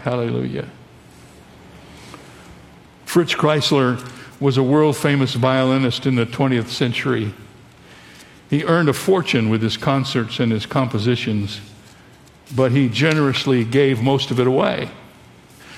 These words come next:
So when he discovered an exquisite violin on one of his trips,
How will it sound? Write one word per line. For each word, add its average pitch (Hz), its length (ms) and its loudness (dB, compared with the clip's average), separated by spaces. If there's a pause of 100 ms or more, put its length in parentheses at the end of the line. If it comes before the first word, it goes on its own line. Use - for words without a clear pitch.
(120)
So - 160 2
when 165 180 2
he 190 120 4
discovered 160 500 2
an 139 160 0
exquisite 135 560 0
violin 131 640 2
on 127 260 0
one 131 140 2
of 120 80 0
his 110 180 -2
trips, - 500 -2